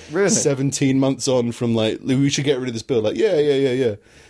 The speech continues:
Speaker 2: And then, <laughs> "Excuse me, there's some people dancing here. I don't think they've got a license." <laughs> Woo, woo, woo, woo. <laughs> Getting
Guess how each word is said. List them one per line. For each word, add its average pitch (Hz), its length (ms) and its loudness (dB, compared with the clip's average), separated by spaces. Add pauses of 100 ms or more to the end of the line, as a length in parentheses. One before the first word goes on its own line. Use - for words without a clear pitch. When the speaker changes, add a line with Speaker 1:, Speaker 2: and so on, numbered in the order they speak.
(160)
Speaker 2:
And 139 140 0
then, 139 240 -2
<laughs> - 800 -12
"Excuse 208 340 -2
me, 113 100 0
there's 120 140 2
some 139 80 0
people 117 220 -2
dancing 123 400 0
here. 139 160 2
I 143 80 2
don't 104 140 -4
think 101 120 -8
they've 95 80 -10
got 98 120 0
a 104 80 0
license." 110 360 -2 (480)
<laughs> - 160 -2
Woo, 214 100 0
woo, 415 380 6
woo, 392 380 6
woo. 427 480 6 (220)
<laughs> 392 140 2 (680)
Getting 240 360 0